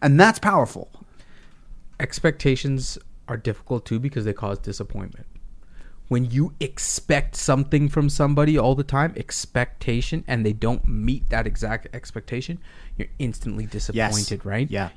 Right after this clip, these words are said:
Speaker 2: You, they did not meet your expectation.
Speaker 1: Mm-hmm.
Speaker 2: And, like,
Speaker 1: Mm-hmm.
Speaker 2: who are you to say what is supposed to happen in this situation
Speaker 1: Yeah.
Speaker 2: and how it's
Speaker 1: Yeah.
Speaker 2: supposed to happen and that you called it right? Like,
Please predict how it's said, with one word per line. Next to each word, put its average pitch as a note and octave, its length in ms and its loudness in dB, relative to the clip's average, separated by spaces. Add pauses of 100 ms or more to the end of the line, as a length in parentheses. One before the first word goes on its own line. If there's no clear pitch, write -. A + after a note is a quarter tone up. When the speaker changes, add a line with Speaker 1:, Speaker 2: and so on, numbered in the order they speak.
Speaker 2:
You, A#2+ 540 2 (880)
they A#2+ 340 2 (200)
did C#3 140 2
not B2+ 340 2
meet A2 440 0
your A2+ 500 2
expectation. A#2 840 -4
Speaker 1:
Mm-hmm. A2+ 80 0
Speaker 2:
And, D3 120 6
like, D#3 220 6
Speaker 1:
Mm-hmm. A2+ 320 -2 (140)
Speaker 2:
who F3 100 4
are F3+ 60 6
you D3+ 360 0
to A2+ 560 -2
say B2+ 280 -2
what A2+ 320 -4
is C3+ 120 -8
supposed - 440 -6
to A2+ 60 -6
happen A#2 420 -2
in A2 100 -2
this G#2+ 140 -4
situation A2 540 -4
Speaker 1:
Yeah. A2+ 120 6
Speaker 2:
and B2+ 80 8
how A#2+ 140 4
it's A#2 100 6
Speaker 1:
Yeah. A#2+ 160 4
Speaker 2:
supposed - 160 2
to A2 60 0
happen A2 400 -2
and G#2+ 80 -2
that G#2 80 -2
you A2+ 120 -2
called G#2+ 300 -2
it - 100 -8
right? A2+ 300 -6
Like, G#2 240 -6